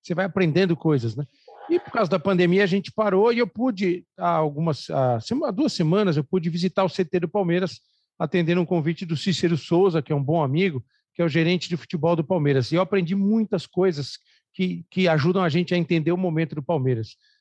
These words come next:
Alguns dados que eu trago aqui do que eu vi lá, sem falar da estrutura espetacular que o Palmeiras tem, de hotelaria, de equipamento, né, de exames. Os atletas do Palmeiras hoje fazem exame de imagem no próprio clube, eles não precisam ir para o hospital para fazer exame,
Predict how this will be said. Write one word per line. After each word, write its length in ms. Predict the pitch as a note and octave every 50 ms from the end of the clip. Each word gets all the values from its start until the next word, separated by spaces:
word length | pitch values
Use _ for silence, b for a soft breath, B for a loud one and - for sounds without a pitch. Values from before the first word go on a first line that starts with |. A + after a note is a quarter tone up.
| _ -
Alguns 360 | - E3 E3 D#3 G#3+ G#3+ D#3+ C3+
dados 280 | C3+ F3 F#3 G3 D#3
que 100 | - -
eu 60 | E3+
trago 280 | D3+ - E3+ E3+ E3 D#3
aqui 140 | D3 - F3+
do 100 | E3 F3
que 120 | - F#3+
eu 60 | D#3+
vi 120 | C#3+ C#3 E3
lá, 220 | D#3 F3 F3 F#3
sem 260 | - - - A#3 C4+
falar 240 | B3+ - F#3+ F3+ F#3
da 100 | F#3+ G#3
estrutura 480 | F#3+ - - - G3+ F3+ - - F#3 F3+
espetacular 720 | F3 - - F#3 - - G3 F#3 - - D#3 D#3 D#3+ D3+
que 80 | -
o 40 | D3+
Palmeiras 420 | - D3+ D3 C3+ D3 D3 C#3+ A#2+ -
tem, 260 | - D3 D#3 E3 - _ _ _ _ _ _ _ _ _ _ -
de 240 | - E3 C#3+ B2+ D3+
hotelaria, 640 | D#3 D#3 - E3 D#3 D3+ C#3+ C#3 D3 E3 E3 D#3 C#3+
de 140 | C3 D3+
equipamento, 880 | D3+ C#3 - E3 D3 - E3 D3+ C#3 C#3 D3+ E3 E3+ D#3+ C#3+ B2+ - C#3+
né, 280 | C3+ D3 E3+ E3 C#3+ A#2+ - _ _ _ _ _ _
de 140 | - C3+ D#3+
exames. 600 | E3 C#3 A#2 D3 D#3+ E3 E3 D#3+ D3+ D3 C#3 B2+
Os 280 | D3 D3+ D3 C#3 B2+ D3+
atletas 420 | D3 - - E3+ E3 - D#3 B2+
do 80 | A#2+ C3
Palmeiras 400 | - E3 D3+ D3 D#3+ D#3+ C#3+ C3+
hoje 160 | E3+ E3 -
fazem 300 | - F#3+ F3 D3+ F3 E3+
exame 320 | D#3 A#2 C3+ D#3 D3 D3
de 140 | C3+ A#2+ D3
imagem 440 | C#3 B2+ C3 D3+ F#3+ G3 D3+ B2 D3
no 100 | D#3 D#3
próprio 300 | C3 F3 F#3+ F3+ G3 -
clube, 280 | - - F3 E3+ D3
eles 100 | C3+ B2
não 60 | C#3+ D3
precisam 220 | - - F#3+ F3+
ir 60 | F3
para 140 | D#3+ - E3+
o 40 | D#3+
hospital 460 | C#3 - - - B2 - D3 D#3 D#3
para 100 | D3+ C#3+
fazer 280 | B2 - C#3 A#2+ C3+ C#3
exame, 280 | B2 A2 C3 D3 C3